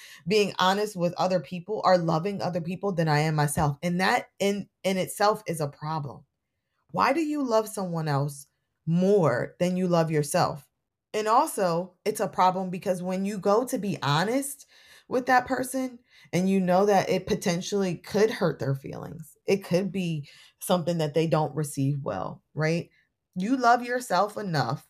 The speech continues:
to, and you love them enough to say, "Hey, an honest answer is like a kiss on the lips.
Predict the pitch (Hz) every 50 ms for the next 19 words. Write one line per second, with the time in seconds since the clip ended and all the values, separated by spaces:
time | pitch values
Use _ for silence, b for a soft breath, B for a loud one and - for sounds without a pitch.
0 | _ _ _ _ _ _ _ _ _ _ _ _ - _ _ _ _ - - _
1 | - - 202 - - - _ _ 190 202 196 202 202 233 262 247 233 233 220 196
2 | 175 196 214 233 190 151 139 110 101 127 143 - _ - 175 143 - 156 143 147
3 | 160 160 B B B B B B - 254 254 226 180 170 165 143 - - 170 156
4 | - - 151 165 180 190 208 202 - - 151 160 180 196 - 220 226 208 180 156
5 | 107 - - - - - - - 165 165 - 165 160 160 160 165 147 143 - 143
6 | - - - - -